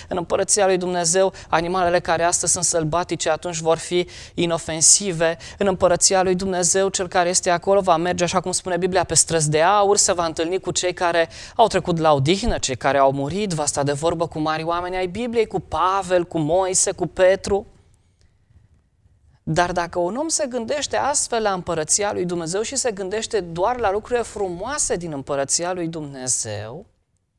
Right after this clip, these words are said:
aș întreba: ce motivație are ca să fie în împărăția lui Dumnezeu? Nu are exact aceeași motivație ca cel care este motivat să scape de pedeapsa lui Dumnezeu?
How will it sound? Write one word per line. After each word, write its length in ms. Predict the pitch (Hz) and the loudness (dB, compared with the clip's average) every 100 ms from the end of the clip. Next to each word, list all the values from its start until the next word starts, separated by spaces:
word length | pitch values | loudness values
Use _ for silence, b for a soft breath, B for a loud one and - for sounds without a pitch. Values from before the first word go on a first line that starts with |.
| _ _ _ - | _ _ _ -14
aș 160 | - | -10
întreba: 400 | 277 247 247 277 | -8 -6 -6 -6
ce 200 | 254 - 381 | -8 -8 -6
motivație 600 | 359 254 196 202 185 175 | -8 -8 -10 -6 -4 -4
are 200 | 185 190 | -6 -8
ca 220 | - 180 | -8 -4
să 180 | 175 180 | -2 -4
fie 320 | 170 247 302 | -8 -10 -8
în 80 | 233 | -8
împărăția 600 | 147 131 123 117 - 123 | -12 -14 -14 -8 -10 -8
lui 160 | 110 92 | -12 -12
Dumnezeu? 640 | 113 90 82 - - - _ _ _ _ _ _ _ _ _ _ - | -14 -16 -10 -8 -8 -16 _ _ _ _ _ _ _ _ _ _ -10
Nu 180 | 139 | -8
are 160 | 147 156 | -6 -8
exact 460 | 139 135 139 151 - | -6 -4 -4 -6 -10
aceeași 420 | 147 151 147 156 | -10 -8 -10 -10
motivație 600 | 151 156 151 143 151 165 | -10 -10 -8 -6 -6 -6
ca 140 | 160 | -8
cel 180 | 147 151 | -10 -10
care 180 | 147 147 | -6 -6
este 200 | 160 - | -4 -6
motivat 480 | 156 151 151 151 160 | -6 -8 -8 -6 -2
să 140 | - | 0
scape 440 | 160 - 147 - 165 | 2 0 0 -10 -10
de 120 | 160 | -10
pedeapsa 500 | 160 156 165 - 175 | -10 -8 -6 -4 -6
lui 140 | 165 | -6
Dumnezeu? 640 | 170 170 165 160 175 190 | -8 -8 -8 -6 -4 -6